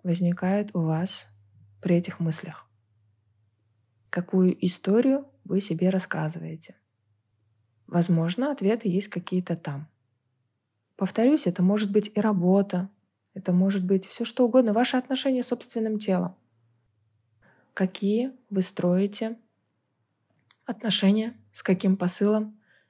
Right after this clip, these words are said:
и с каким настроением. И далее представьте, что вы оба находитесь в светящемся шаре.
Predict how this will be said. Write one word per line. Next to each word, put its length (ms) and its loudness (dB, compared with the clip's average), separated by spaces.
и 100 -4
с 80 2
каким 320 -2
настроением. 800 -6
И 460 6
далее 640 2
представьте, 720 -2
что 720 2
вы 400 4
оба 400 2
находитесь 760 -2
в 80 -14
светящемся 640 -4
шаре. 360 -6